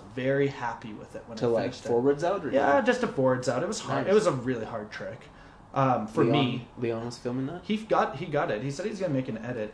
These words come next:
Speaker 1: It might look sucky,
Speaker 2: Sweet.
Speaker 1: but I, I really liked it. And, um,
Speaker 2: Leon said it looked sucky?
Speaker 1: No, no, he didn't. Um, no one. <laughs> This is so, uh, self-conscious, but I don't think anyone was, like, super juiced on it. So maybe it just was one of those things where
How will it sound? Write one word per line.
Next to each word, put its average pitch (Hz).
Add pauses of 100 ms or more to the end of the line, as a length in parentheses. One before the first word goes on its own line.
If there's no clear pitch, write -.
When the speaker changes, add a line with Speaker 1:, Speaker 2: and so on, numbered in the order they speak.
Speaker 1:
It 175
might 269
look 254
sucky, -
Speaker 2:
Sweet. 127
Speaker 1:
but 117
I, 127
I 170 (140)
really 147
liked 123
it. 98 (440)
And, 143
um, 135 (680)
Speaker 2:
Leon 117
said 120
it 120
looked 127
sucky? -
Speaker 1:
No, 175
no, 160
he 175
didn't. 139
Um, 131
no 165
one. 127
<laughs> - (1500)
This 139
is 131
so, 117 (260)
uh, 117
self-conscious, 117
but - (240)
I -
don't 233
think -
anyone 117
was, 104
like, -
super 131
juiced 135
on 180
it. 214
So -
maybe 165
it -
just 147
was 135
one 131
of 135
those 113
things 135
where 110